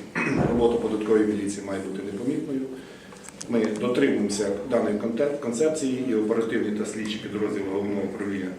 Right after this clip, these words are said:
Державної фіскальної служби у Чернівецькій області зорієнтовані повністю на боротьбі з ціно-, тіньовою економікою, ліквідацією конвертаційних центрів, боротьбою з незаконним обігом підакцизних товарів. <clears throat> Честь.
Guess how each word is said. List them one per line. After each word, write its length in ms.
Державної 360
фіскальної 480
служби 320
у 20
Чернівецькій 540
області 380
зорієнтовані 540
повністю 540
на 120
боротьбі 460
з 100
ціно-, 400
тіньовою 400
економікою, 540
ліквідацією 640
конвертаційних 720
центрів, 360
боротьбою 420
з 80
незаконним 480
обігом 320
підакцизних 440
товарів. 380
<clears throat> 140
Честь. 280